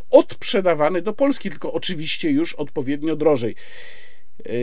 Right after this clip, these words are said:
nie rozumiem zupełnie, dlaczego Polska się uparła, żeby to embargo wprowadzać natychmiast. To znaczy, właściwie rozumiem, no, widzę tutaj wyłącznie motywację czysto partyjną, to znaczy,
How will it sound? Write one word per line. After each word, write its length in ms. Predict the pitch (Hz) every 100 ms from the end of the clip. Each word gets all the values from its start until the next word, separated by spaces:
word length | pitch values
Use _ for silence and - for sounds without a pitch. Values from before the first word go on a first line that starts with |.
| 117 -
nie 320 | 143 202 240
rozumiem 380 | 254 269 226 180
zupełnie, 420 | 202 208 190 175
dlaczego 360 | 165 170 165
Polska 320 | 165 165 - 147
się 160 | -
uparła, 540 | 143 - 156 143 120 110
żeby 260 | 113 110
to 160 | 123 113
embargo 420 | 110 117 113 110
wprowadzać 680 | - 120 113 107 107 - -
natychmiast. 880 | 123 139 127 - 123 208 - - -
To 120 | 110
znaczy, 260 | 135 131
właściwie 400 | 151 147 - 175
rozumiem, 540 | 180 190 208 151 104 104
no, 100 | 104
widzę 320 | 127 135 143
tutaj 300 | 151 151 135
wyłącznie 520 | 139 151 160 - 135
motywację 600 | 131 123 120 135 131 131
czysto 320 | 110 - - 131
partyjną, 640 | 143 131 151 123 107 85
to 120 | 82
znaczy, 460 | 87 98 98 101